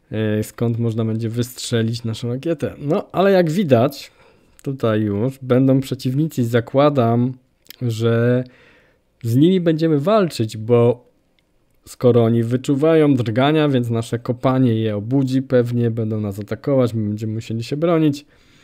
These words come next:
No, gra ma też takie w sobie elementy tower defense, więc, więc pewnie będziemy musieli jakieś w korytarzach podziemnych obronę, e, ustawić. No, ale zobaczcie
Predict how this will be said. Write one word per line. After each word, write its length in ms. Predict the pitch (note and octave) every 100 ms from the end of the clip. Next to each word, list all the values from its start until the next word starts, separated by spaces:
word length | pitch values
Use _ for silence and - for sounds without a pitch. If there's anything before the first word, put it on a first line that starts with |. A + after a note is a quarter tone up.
| _ _ _ -
No, 140 | A3 -
gra 280 | E3+ F3 F3+
ma 180 | E3+ D#3+
też 340 | D#3+ D3 -
takie 360 | - B2 - B2
w 80 | A2+
sobie 300 | - B2+ A#2+
elementy 420 | A#2 A#2+ A2+ G#2
tower 360 | G2 A2 G#2 G2+
defense, 480 | G#2 - A2+ A2
więc, 360 | G#2+ F#2+ - - _ _ _ _ _ _ _ _ -
więc 200 | C#3 C3
pewnie 400 | A#2+ A2 G#2+ G2
będziemy 460 | A#2 A2+ A2+ A2
musieli 440 | A2 A2 - A2+ A2
jakieś 380 | G2+ - G#2+ - - - - _
w 80 |
korytarzach 560 | - C#3 B2 A#2+ A#2+ A#2
podziemnych 460 | B2 A#2 A#2 A2 C#3+
obronę, 480 | C3 C#3 B2 A2+ A2 _ _ _ _ -
e, 200 | G2+ B2 A#2+
ustawić. 680 | D#3 - C#3 C3 A2 G2 -
No, 200 | E3+ -
ale 380 | A3+ A3+ F#3 A3 - D3+
zobaczcie 560 | D3 F#3 - - -